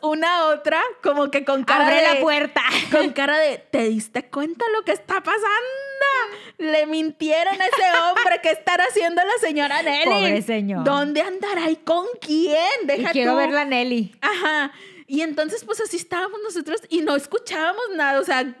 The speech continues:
Speaker 1: queríamos que nos creciera la oreja pa-, y nos pegábamos lo más que podíamos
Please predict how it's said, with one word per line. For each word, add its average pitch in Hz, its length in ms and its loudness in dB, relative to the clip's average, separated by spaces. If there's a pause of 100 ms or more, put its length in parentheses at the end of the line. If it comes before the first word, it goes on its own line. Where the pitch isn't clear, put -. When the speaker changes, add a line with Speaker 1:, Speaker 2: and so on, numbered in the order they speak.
Speaker 1:
queríamos 262 440 -2
que 440 100 -6
nos 440 140 -8
creciera 285 400 -2
la 349 160 2
oreja 302 420 -2
pa-, 330 180 -6
y 269 120 0
nos 269 180 0
pegábamos 254 680 -2 (100)
lo 294 180 0
más 254 280 -2
que 339 100 -8
podíamos 302 680 -4